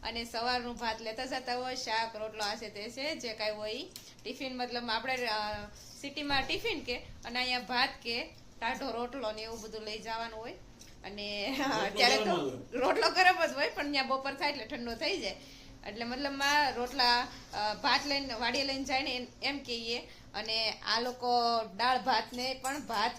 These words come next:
Speaker 1: કે, એટલે મેં તમને ચોખવટ કરી દીધી, કેમ કે હું જ તે પહેલા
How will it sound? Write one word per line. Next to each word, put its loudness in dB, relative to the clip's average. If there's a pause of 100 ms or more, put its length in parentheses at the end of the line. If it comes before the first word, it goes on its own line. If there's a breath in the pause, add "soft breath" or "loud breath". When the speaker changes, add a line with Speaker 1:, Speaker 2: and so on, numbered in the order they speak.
Speaker 1:
કે, -6
એટલે -6
મેં -6
તમને -4 (160)
ચોખવટ -6
કરી -8
દીધી, -6 (120)
કેમ -12
કે -6
હું -6
જ -8
તે 0
પહેલા 6